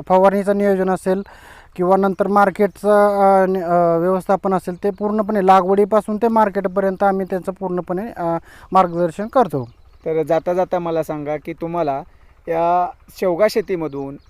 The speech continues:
Speaker 2: शेंगाचं उत्पादन घेतलं तर एकरी किती उत्पादन मिळतं आणि बियाणांचं उत्पादन घेतलं तर किती उत्पादन मिळतं?
Speaker 1: तर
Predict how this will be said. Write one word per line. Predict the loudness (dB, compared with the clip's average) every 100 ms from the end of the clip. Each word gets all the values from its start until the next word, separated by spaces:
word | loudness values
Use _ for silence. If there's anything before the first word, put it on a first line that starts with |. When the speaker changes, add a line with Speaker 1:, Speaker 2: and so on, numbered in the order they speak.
| _ -20 -4
Speaker 2:
शेंगाचं | -2 0 0 0 0
उत्पादन | -2 -2 -2 -2 -2
घेतलं | -4 -6 -2 -4 -2
तर | -2
एकरी | -2 -4 -8
किती | -8 -4
उत्पादन | -6 -2 -2 -2 -4
मिळतं | -6 -6 -6 -10 -14 _ _
आणि | -6 -4 -4 -6 -8
बियाणांचं | -2 0 2 0 -2 2
उत्पादन | 0 0 -4 -2 -4
घेतलं | -6 -8 -10
तर | -10 -10
किती | -6 -6
उत्पादन | -6 -8 -8
मिळतं? | -14 -20 -20 -20 -20 -20 -20 -20 _ _ -20 _
Speaker 1:
तर | 4